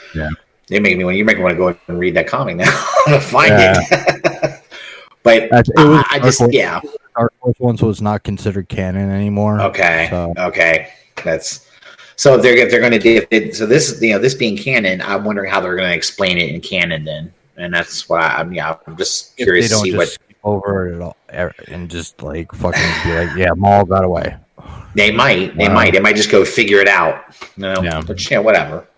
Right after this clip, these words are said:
Speaker 2: But, uh, you know, and then, and just the fact that, uh, you know, and Ahsoka is back involved. I mean, she's a great character. Um,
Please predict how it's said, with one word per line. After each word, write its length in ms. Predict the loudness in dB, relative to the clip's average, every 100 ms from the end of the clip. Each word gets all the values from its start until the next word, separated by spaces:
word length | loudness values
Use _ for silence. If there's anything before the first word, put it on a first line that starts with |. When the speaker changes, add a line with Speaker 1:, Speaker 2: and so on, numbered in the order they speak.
| _ -20 -20 -20 _ _
Speaker 2:
But, 140 | 2
uh, 360 | 4 4 2 -2
you 80 | -2
know, 240 | -2 -2 -2
and 120 | -2
then, 140 | 0
and 140 | 0 0
just 140 | -2
the 80 | -2
fact 300 | 0 0 2
that, 300 | 2 4 2 0
uh, 160 | 0
you 140 | -2 -4
know, 60 | -4
and 140 | -4
Ahsoka 400 | -2 2 2 4 2
is 140 | 2 -2
back 460 | -6 0 0 0
involved. 500 | -2 2 2 2 0
I 40 | -4
mean, 120 | -2
she's 280 | -2 -2 -2
a 40 |
great 300 | -2 0 0
character. 680 | 2 2 2 0 -4 -4 -6
Um, 380 | -6 -4 -4